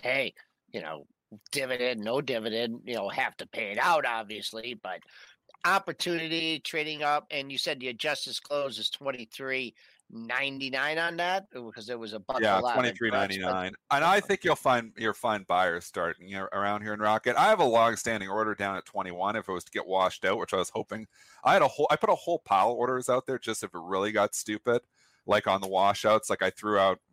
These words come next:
Speaker 2: Rocket at twenty-one. This was, like, maybe Thursday. I threw 'em out G T C. I might have even been Wednesday just in case it got crazy. I had Marvel out there. Didn't quite get down to the Marvel I had at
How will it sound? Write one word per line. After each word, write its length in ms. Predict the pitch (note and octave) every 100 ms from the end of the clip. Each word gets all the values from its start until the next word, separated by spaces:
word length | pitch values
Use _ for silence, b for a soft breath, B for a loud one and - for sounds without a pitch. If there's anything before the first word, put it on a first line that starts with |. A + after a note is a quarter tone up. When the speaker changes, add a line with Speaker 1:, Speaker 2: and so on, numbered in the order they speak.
| F#2
Speaker 2:
Rocket 420 | G2+ F#2+ G2 G2
at 100 | G2+
twenty-one. 920 | - G2 G2 F#2+ F#2+ F#2+ F#2+ F#2+ F#2 - _ _
This 160 | A#2+ -
was, 160 | A2+ G#2+
like, 160 | G2 -
maybe 240 | G#2 G2
Thursday. 460 | F2 F2+ F#2 G2 G#2
I 20 |
threw 180 | G#2 G#2+
'em 80 | G2+
out 140 | G#2
G 160 | - G2
T 180 | - F#2
C. 240 | - G#2
I 60 | G2+
might 160 | A2
have 140 | G2 F2+
even 160 | F2+
been 180 | E2+ E2+
Wednesday 380 | F2 F#2+ - F#2+
just 160 | F2
in 60 | F2
case 200 | F#2+ F#2
it 60 | -
got 140 | -
crazy. 360 | - F#2 - G#2+
I 80 |
had 100 | A#2
Marvel 640 | F#2 F#2 F#2 F#2+ G2 G2+ G2
out 160 | G2+
there. 200 | - G2
Didn't 240 | F#2+ D#3+ E3+
quite 260 | - D3+
get 140 | - A2+
down 160 | A2
to 60 | G#2+
the 60 | G2
Marvel 300 | F#2+ F#2 E2+
I 80 |
had 180 | F2+ G2
at 120 | F2